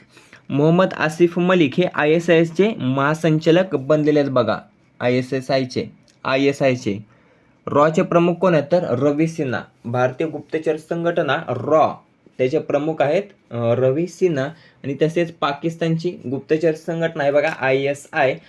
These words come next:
आणि याचे महासंचालक बनलेले आहेत मोहम्मद आसिफ मलिक. पुढचा पाचवा प्रश्न आहे, महाराष्ट्र राज्याच्या मंत्रिमंडळाने कोणत्या ग्रीनफील्ड द्रुतगती मार्गाला मंजुरी दिलेली आहे? तर पर्याय ड,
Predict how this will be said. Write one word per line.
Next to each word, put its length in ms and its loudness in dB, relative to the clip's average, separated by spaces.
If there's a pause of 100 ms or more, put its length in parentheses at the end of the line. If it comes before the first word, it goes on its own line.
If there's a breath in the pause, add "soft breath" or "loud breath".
(160 soft breath)
आणि 140 -6
याचे 220 -2
महासंचालक 680 -4
बनलेले 380 -4
आहेत 220 0
मोहम्मद 640 -4 (100)
आसिफ 520 -4
मलिक. 500 -2 (4000 soft breath)
पुढचा 280 0
पाचवा 400 -2
प्रश्न 280 -6
आहे, 100 -2
महाराष्ट्र 540 -2
राज्याच्या 580 0 (320 loud breath)
मंत्रिमंडळाने 1120 0 (200)
कोणत्या 480 2
ग्रीनफील्ड 840 2 (140)
द्रुतगती 680 0
मार्गाला 520 2
मंजुरी 520 0
दिलेली 360 2
आहे? 180 2
तर 140 -6
पर्याय 420 2
ड, 100 -2